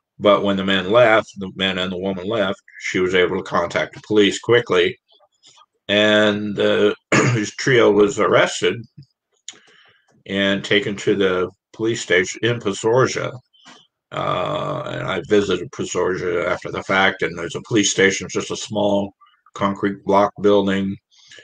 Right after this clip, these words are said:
um, and, and all. So the three, uh, these three attackers,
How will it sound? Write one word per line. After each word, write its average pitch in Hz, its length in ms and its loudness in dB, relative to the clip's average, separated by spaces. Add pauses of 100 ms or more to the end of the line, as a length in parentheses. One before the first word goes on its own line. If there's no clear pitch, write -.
(420)
um, 90 640 -6 (120)
and, 90 500 -10
and 98 140 -2
all. 98 280 4 (140)
So - 220 2
the 104 100 2
three, 120 420 6
uh, 104 240 8 (680)
these - 200 -12
three 101 440 -2
attackers, 98 720 0